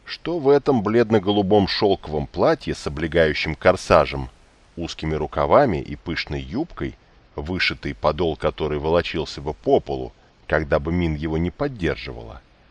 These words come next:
она просто не могла ходить привычным широким шагом, отчасти же тем,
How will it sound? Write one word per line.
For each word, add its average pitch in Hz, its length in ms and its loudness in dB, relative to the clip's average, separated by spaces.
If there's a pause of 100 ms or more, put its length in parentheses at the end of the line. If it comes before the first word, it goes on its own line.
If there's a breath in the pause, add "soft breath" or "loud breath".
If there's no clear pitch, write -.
(240 soft breath)
она 185 220 4
просто 143 360 2
не 123 100 8
могла 104 380 10
ходить 80 380 0
привычным 80 600 -6
широким 78 500 -4
шагом, 80 460 0 (580)
отчасти - 560 -4
же 67 180 -8
тем, 120 380 0